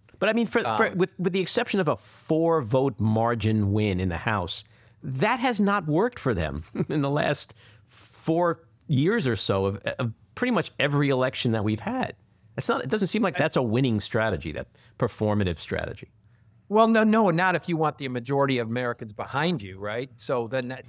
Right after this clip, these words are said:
Speaker 2: that, but I think they've given up on the idea that they want the majority of Americans behind them. And I think
Speaker 1: Right.
Speaker 2: they're using every, every, every broken means of our democracy. And I believe that dem-, our democracy is broken to a degree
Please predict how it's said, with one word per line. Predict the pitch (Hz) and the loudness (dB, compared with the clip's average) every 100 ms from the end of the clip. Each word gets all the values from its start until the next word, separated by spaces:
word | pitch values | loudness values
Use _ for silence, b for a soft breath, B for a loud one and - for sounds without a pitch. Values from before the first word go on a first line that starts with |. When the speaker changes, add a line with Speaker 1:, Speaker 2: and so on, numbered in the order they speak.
| 120 | -10
Speaker 2:
that, | 131 131 | -10 -2
but | 151 | 0
I | 135 170 | 2 0
think | 240 156 | 0 0
they've | 139 123 | 0 0
given | 127 123 127 | -2 -2 -2
up | 143 | -4
on | 147 117 | -6 -6
the | 107 | -6
idea | 104 104 110 107 | -6 -6 -6 -6
that | 104 | -8
they | 110 | -8
want | 110 104 107 | -6 -6 -6
the | 107 | -6
majority | 98 107 107 101 | -8 -6 -6 -6
of | 92 | -8
Americans | 101 98 92 - 98 | -8 -8 -10 -12 -18
behind | - 95 104 101 | -16 -14 -10 -12
them. | 92 90 | -12 -14
And | 113 110 | -10 -6
I | 113 | -6
think | 175 143 | -6 -6
Speaker 1:
Right. | 117 | 0
Speaker 2:
they're | 131 151 143 | 2 4 2
using | 120 135 127 117 - | -2 -4 -2 -4 -2
every, | 135 151 143 120 - _ | -2 0 -2 -4 -12 _
every, | 131 147 160 135 123 _ _ | -4 -2 -2 -2 -6 _ _
every | 135 139 147 139 | -8 -6 -6 -8
broken | 117 131 139 151 127 117 | -2 2 4 2 0 0
means | 123 131 117 | 2 0 -2
of | 113 | 0
our | 110 | 0
democracy. | 104 104 131 - 107 - 101 | 0 0 0 0 -8 -10 -8
And | 110 | -6
I | 135 | -6
believe | 123 113 117 | -6 -8 -8
that | 104 - | -10 -8
dem-, | 107 107 | -6 -4
our | 117 | -6
democracy | 113 104 104 107 - 101 | -4 -6 -6 -10 -16 -16
is | |
broken | - 113 113 113 95 | -12 -10 -8 -10 -16
to | - 101 | -12 -14
a | |
degree | 95 95 98 95 | -14 -14 -14 -14